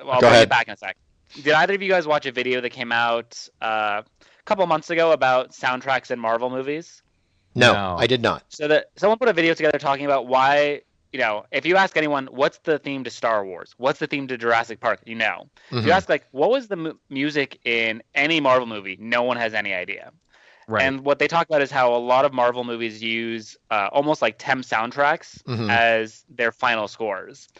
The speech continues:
Speaker 3: Mm-hmm.
Speaker 1: So one of the things I was very glad about, Star Wars, despite not having the score done by John Williams, did not have that sort of tem soundtrack sort of feel.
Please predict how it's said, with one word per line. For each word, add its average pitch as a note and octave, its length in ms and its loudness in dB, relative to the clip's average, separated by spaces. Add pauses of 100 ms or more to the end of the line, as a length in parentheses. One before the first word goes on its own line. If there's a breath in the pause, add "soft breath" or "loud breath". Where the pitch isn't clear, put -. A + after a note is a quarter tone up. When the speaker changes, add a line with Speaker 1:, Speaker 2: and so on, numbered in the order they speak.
(220 soft breath)
Speaker 3:
Mm-hmm. A2 280 -4
Speaker 1:
So D3 200 4
one D#3+ 160 2
of - 20 2
the G#3 60 2
things F3+ 80 4
I E3 40 6
was C#3+ 100 0
very D3+ 160 2
glad F3+ 200 4
about, A#2 360 0
Star F3+ 340 4
Wars, C#3+ 460 2 (420)
despite D3+ 400 0
not B2+ 340 -2
having A#2 600 -2
the A#2 80 -12
score B2+ 240 0
done A#2 160 0
by A#2 100 2
John A2 220 0
Williams, A2 220 -4
did B2+ 180 -2
not D3 200 4
have C#3+ 200 2
that B2+ 100 -2
sort A#2+ 160 -2
of A2+ 80 -16
tem A#2 200 -6
soundtrack F#2 580 -8
sort A2+ 180 -6
of G2+ 80 -12
feel. - 240 -12